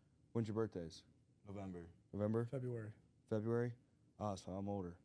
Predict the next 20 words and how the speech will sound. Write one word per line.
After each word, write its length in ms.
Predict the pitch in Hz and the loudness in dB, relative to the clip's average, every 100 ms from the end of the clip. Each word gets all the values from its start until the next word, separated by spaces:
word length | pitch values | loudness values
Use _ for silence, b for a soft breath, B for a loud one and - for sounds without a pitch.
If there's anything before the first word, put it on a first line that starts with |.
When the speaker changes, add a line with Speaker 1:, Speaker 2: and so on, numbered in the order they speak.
| - | -14
Speaker 2:
You? 180 | 101 117 120 | -8 -8 -6
Speaker 1:
Yeah, 120 | 101 | -2
I 20 | 98 | 2
gotta, 240 | 101 104 - | 2 0 0
I'm 180 | 104 | -4
September. 460 | 98 110 - 107 90 - 104 | -2 -2 0 0 -2 -6 -6
Speaker 2:
Okay, 260 | 113 113 | -6 -4
Speaker 1:
So 100 | 101 | -2
Speaker 2:
so 40 | 98 | 0
Speaker 1:
next 140 | 104 | 0
Speaker 2:
it's 20 | - | 2
coming 160 | 113 117 | 2 2
Speaker 1:
month. 40 | |
Speaker 2:
up, 180 | 127 107 | -2 -6
yeah. 120 | 104 113 | -2 4
Speaker 1:
Yeah, 220 | 107 101 - 127 | 4 4 -2 0
Speaker 3:
Happy 180 | 139 113 | 2 4
Speaker 1:
yeah. 60 | 139 | 2
Speaker 3:
early 100 | 139 | 0
birthday. 300 | 127 117 | -2 -4